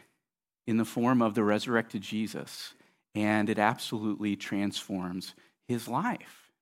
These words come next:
Right? And so you see these different moments of God showing up in these very different ways.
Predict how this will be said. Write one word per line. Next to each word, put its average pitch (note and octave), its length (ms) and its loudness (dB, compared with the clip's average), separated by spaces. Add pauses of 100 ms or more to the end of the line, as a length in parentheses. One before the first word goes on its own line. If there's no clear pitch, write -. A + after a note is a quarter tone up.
(280)
Right? F3+ 220 -4 (260)
And D3+ 140 6
so F#3+ 80 6
you F#3 100 8
see C#4 360 4
these D3+ 240 4
different A3+ 340 4
moments D#3+ 560 4 (220)
of C#3 160 6
God G#3+ 320 10
showing F#3 480 4
up G3 260 6
in C#3+ 100 4
these C3 200 6
very E3 400 4
different D3 500 2
ways. C3 680 2